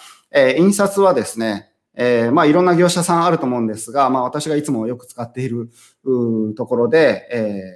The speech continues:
ー、三万枚のね、チラシを作ろうとすると、えー、六万二千円、えー、かかるということが分かりました。まあ、これは紙質によったりとか、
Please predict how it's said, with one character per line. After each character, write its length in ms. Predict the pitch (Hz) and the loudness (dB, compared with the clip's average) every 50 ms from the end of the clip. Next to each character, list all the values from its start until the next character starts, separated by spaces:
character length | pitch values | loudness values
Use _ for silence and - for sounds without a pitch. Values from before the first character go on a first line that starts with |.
| 92 92 _ 52 53 52 _ _ _ _ _ _ _ _ _ _ - | -20 _ _ _ _ _ _ _ _ _ _ _ _ _ _ _ -10
ー、 40 | |
三 140 | - 127 117 117 | -6 -2 0 0
万 140 | 117 113 | 2 2
枚 140 | 107 107 104 | 2 0 0
の 100 | 101 101 | -2 -2
ね、 160 | 104 117 113 - | -4 -6 -8 -10
チ 100 | - - | -10 -6
ラ 100 | 120 113 | -6 -6
シ 120 | 110 - 113 | -6 -6 -8
を 120 | 104 - | -10 -10
作 180 | - - - 139 | -12 -10 -6 -4
ろ 100 | 135 120 | -2 -2
う 60 | - | -4
と 80 | - | -4
す 140 | 101 - 113 | -10 -10 -10
る 120 | 107 110 110 | -10 -8 -4
と、 360 | - - 120 107 - - - - _ _ | 0 0 0 0 0 -4 -12 -20 _ _
え 180 | - - 117 113 | -4 -2 0 2
ー、 20 | |
六 180 | 117 139 - 190 | 2 0 2 2
万 140 | 190 185 147 | 2 2 2
二 80 | 120 | 2
千 180 | - - 123 113 | 0 0 -2 -2
円、 200 | 104 95 - - _ _ _ _ | -2 -4 -6 -12 _ _ _ _
え 200 | - 117 113 107 | -4 -4 -2 -4
ー、 40 | 104 | -4
か 120 | - 117 110 | -6 -8 -6
か 100 | 110 104 | -6 -6
る 100 | 90 - | -6 -8
と 640 | - - - _ _ _ _ _ - - 104 101 | -14 -16 -16 _ _ _ _ _ -8 -4 -2 -2
い 140 | 104 107 104 | 0 -2 -2
う 60 | 104 | -4
こ 100 | 101 104 | -4 -6
と 120 | 104 107 92 | -8 -8 -6
が 300 | 87 117 110 98 - - | -4 -2 -2 -2 -2 -4
分 140 | 107 117 - | -6 -8 -8
か 80 | - 92 | -8 -12
り 100 | 92 92 | -12 -12
ま 120 | 95 92 | -14 -14
し 80 | - - | -14 -14
た。 200 | - 87 - _ _ - | -14 -16 -18 _ _ -2
ま 120 | - 143 | 0 0
あ、 40 | 123 | 2
こ 100 | 123 147 | 2 4
れ 60 | 143 | 4
は 120 | 143 139 135 | 4 4 4
紙 220 | - 160 156 151 | 2 2 2 2
質 200 | 143 - - 147 | 2 0 0 2
に 120 | 143 139 135 | 2 2 2
よ 100 | 135 131 | 2 0
っ 60 | 135 | -2
た 100 | - 131 | -2 -2
り 100 | 113 110 | -2 -4
と 100 | - 101 | -6 -8
か、 280 | - 110 101 - - | -8 -8 -8 -8 -12